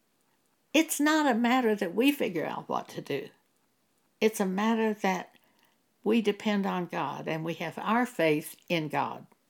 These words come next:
So I am born again by the Spirit of God in nineteen seventy-five. The Spirit of God said to me,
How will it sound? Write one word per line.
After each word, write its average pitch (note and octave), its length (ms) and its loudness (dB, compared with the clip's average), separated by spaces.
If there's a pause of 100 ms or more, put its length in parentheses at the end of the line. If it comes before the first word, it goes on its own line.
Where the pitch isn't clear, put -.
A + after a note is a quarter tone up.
(2750)
So - 380 4
I D4 320 2
am A3+ 200 4
born A3 260 4
again F3 460 0
by F3+ 180 -4
the F#3 140 -4
Spirit C4 440 4
of A3 180 2
God B2+ 440 -2 (140)
in F3 120 0
nineteen F#3+ 380 0
seventy-five. E3+ 960 -6 (720)
The D#3+ 120 0
Spirit C4 440 6
of C4+ 120 -2
God G3+ 380 2
said F#3 340 4
to E3 80 -6
me, C#3 420 -2